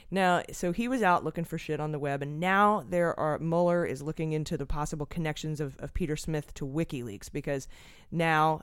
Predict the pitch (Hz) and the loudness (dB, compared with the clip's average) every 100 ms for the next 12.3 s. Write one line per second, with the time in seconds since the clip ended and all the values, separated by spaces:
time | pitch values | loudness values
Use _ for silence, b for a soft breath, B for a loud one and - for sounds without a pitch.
0 | - 147 - - - 196 196 - 131 123 | -4 -4 -2 -4 -2 2 2 2 -2 -6
1 | - b b b b _ - 139 131 - | -8 b b b b _ -6 -4 -4 -6
2 | - - 165 151 - 147 143 - - 175 | -10 -2 2 2 2 0 -2 -2 0 2
3 | 160 - 175 160 156 151 143 135 - - | 0 0 0 2 2 0 -2 -4 -6 -16
4 | - 143 - 190 165 - 160 147 - - | -10 -4 0 2 0 2 0 0 -4 -10
5 | 156 160 175 170 - 131 139 139 135 - | -4 0 2 2 0 -2 0 0 0 -4
6 | - - - - - 147 147 139 160 247 | -20 -20 -20 -20 -8 -2 -2 -2 -2 -2
7 | - 165 156 139 - 143 131 131 135 135 | -2 -2 -2 -2 -4 -8 -6 -6 -6 -4
8 | 143 135 - 135 127 - 135 135 - 151 | -4 -6 -8 -6 -4 -4 -4 -6 -4 -6
9 | - 160 147 160 151 - b b - 151 | -4 -2 2 2 0 -4 b b -2 0
10 | 151 151 151 156 156 151 151 151 160 143 | 0 0 -2 -4 -4 -2 -2 -2 -6 -4
11 | 120 131 143 139 160 143 139 135 139 143 | -2 0 0 0 -2 -2 -4 -2 -4 -4
12 | 143 135 139 | -2 -2 -4